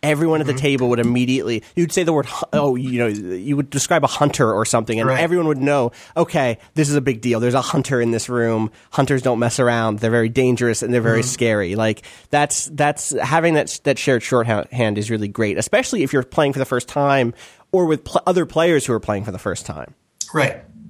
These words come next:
Speaker 1: Uh, so I
Speaker 2: Yeah.
Speaker 1: guess before I let you go, what are some
Speaker 2: Mm-hmm.
Speaker 1: recommendations for people who maybe really wanna jump into tabletop R P Gs, um, but, but who, who are nervous about it or who you just don't know where to look or where to start?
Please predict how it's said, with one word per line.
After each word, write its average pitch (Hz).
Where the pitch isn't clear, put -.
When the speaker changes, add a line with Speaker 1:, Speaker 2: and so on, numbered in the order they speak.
Speaker 1:
Uh, 190
so 233
I 226
Speaker 2:
Yeah. 233
Speaker 1:
guess 247
before 196
I 190
let 151
you 180
go, 160
what 143
are 208
some 190
Speaker 2:
Mm-hmm. 185
Speaker 1:
recommendations 151
for 120
people 120
who 120
maybe 113
really 120
wanna 113
jump 113
into 117
tabletop 107
R 98
P 110
Gs, 107
um, 113
but, 113
but 117
who, 107
who 131
are 104
nervous 208
about 196
it 185
or 113
who 113
you 151
just 135
don't 143
know 147
where 135
to 123
look 123
or 120
where 113
to 101
start? 90